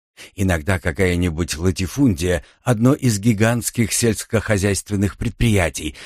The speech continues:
словно позировала, выдавая себя за обломок прошлого, прежде чем пейзаж снова обретал минеральное обличье, силу и притягательность под пронизывающим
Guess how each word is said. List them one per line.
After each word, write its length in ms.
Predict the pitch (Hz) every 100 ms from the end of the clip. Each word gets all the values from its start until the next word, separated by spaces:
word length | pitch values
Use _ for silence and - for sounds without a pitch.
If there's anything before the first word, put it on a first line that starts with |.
| -
словно 480 | - 135 156 143 147
позировала, 760 | 147 127 123 87 80 71 69 - -
выдавая 540 | 76 87 71 71 82 80
себя 340 | - 76 82
за 180 | 76 78
обломок 520 | 73 82 82 87 -
прошлого, 600 | - 117 - 76 64 - _ - -
прежде 340 | - 143 120 131
чем 240 | 127 123
пейзаж 560 | 120 117 101 139 - -
снова 560 | - - 101 117 127 123
обретал 640 | - 87 92 - 101 104 -
минеральное 800 | 104 95 82 80 90 87 85 85
обличье, 560 | 76 85 73 - - _ _ - -
силу 420 | - 131 139 120
и 220 | - 131
притягательность 1080 | 113 123 101 101 120 135 120 110 107 - - -
под 240 | 110 -
пронизывающим 1000 | - 101 131 117 107 104 104 - 104